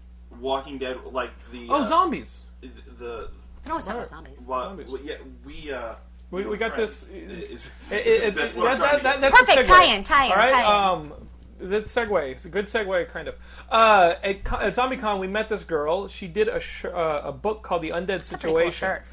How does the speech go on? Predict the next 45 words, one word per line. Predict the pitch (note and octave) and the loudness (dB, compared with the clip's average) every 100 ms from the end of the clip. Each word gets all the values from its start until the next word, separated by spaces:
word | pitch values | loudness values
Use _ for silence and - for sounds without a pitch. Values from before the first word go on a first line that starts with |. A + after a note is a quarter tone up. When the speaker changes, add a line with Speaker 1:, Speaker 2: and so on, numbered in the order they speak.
| - | -14
Speaker 2:
And | E3 | -8
The | F3 | -4
Undead | A3 C4+ - | -4 -4 -6
Situation | A3 G3 F#3+ F#3+ F#3+ F3+ | -8 -6 -4 -6 -8 -12
is | D3+ | -12
gonna | D3 D#3+ E3 | -8 -4 -4
be | D#3+ | -4
available | C#3+ D3+ D#3 D3 | -4 -4 -4 -6
online | C#3 C#3+ C#3+ D3 D3+ - D3+ D#3+ C#3+ C3+ C3 - | -8 -8 -8 -8 -12 -14 -6 -6 -6 -8 -12 -10
for, | D3 C3+ C3 C#3 | -4 -2 -2 -2
um, | C#3+ C3 B2 A#2 A2+ - - - - - - | -4 -4 -4 -8 -14 -20 -20 -20 -20 -16 -12
at | D#3+ | -4
the | D#3+ | -2
undead | E3+ E3+ | 0 -2
situation | E3+ - D#3 C#3+ C#3+ | -4 -6 -6 -6 -10
dot | C3+ - | -10 -10
com. | C#3 C3+ E3 | -10 -8 -8
You're | |
gonna | D3+ C#3+ | -10 -8
be | |
able | C#3 | -8
to | |
buy | B2+ C#3+ C#3+ | -8 -4 -4
this | C3 - | -6 -12
book. | - D#3+ - - | -6 -4 -4 -12
It's | - C#3+ | -12 -4
actually | E3+ E3 D#3 | -4 -4 -6
a | |
book | C#3 E3+ E3+ - | -2 -2 -2 -12
that | D#3 | -10
you | D3 | -10
can | C#3+ | -10
buy | C#3+ D#3 | -6 -6
on | C#3 | -6
an | C3+ | -10
e-reader, | D3+ E3 D3 C3+ | -10 -8 -8 -6
and | C3+ | -8
I | C3+ | -10
think | F#3 | -8
it's | G3 | -8
gonna | F#3 E3 | -8 -12
be | C3+ | -10
published | - E3+ D#3 - | -8 -8 -8 -12
as | A#2+ | -12
well. | D#3 C#3+ - | -8 -8 -10